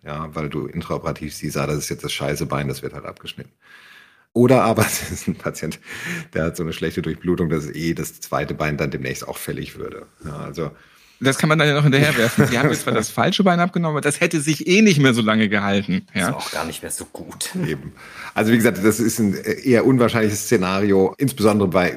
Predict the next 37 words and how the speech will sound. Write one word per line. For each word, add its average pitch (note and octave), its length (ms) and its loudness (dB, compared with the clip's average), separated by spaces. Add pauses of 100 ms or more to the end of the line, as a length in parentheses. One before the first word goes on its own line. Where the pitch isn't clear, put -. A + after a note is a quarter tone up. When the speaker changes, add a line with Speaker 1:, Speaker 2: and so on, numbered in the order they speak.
(140)
Speaker 1:
könnte F2 320 -2
ich - 180 -10
mir D#2+ 100 -8
vorstellen, F2 840 -4
ja, D#2+ 160 -10
wie D#2+ 60 -12
gesagt, D#2 260 -12 (120)
mir C#2+ 380 -12
ist - 300 -12
jetzt C#2+ 300 -8 (220)
so - 120 -8
eine D2 100 -4
Verwechslung C#2+ 480 -8
selbst D2+ 300 -4
noch E2+ 60 -2
nicht D#2 120 -4
untergekommen, D#2+ 460 -6 (500)
dass - 160 -4
man E2 100 2
bei D#2 60 0
einer D2+ 140 0
Amputation D#2 420 -4
vielleicht D2+ 240 -4
nochmal D2+ 240 -2
ganz D2+ 180 -4
genau C#2+ 220 -2
hinguckt, C#2+ 340 -6
„Okay, C2+ 240 -4
welche C2 220 -6
Seite - 300 -8
ist - 160 -16
denn C#2+ 80 -8
jetzt - 180 -16
dran, C2+ 100 -8
rechts C2+ 280 -14
oder C2+ 80 -14
links?“ - 400 -18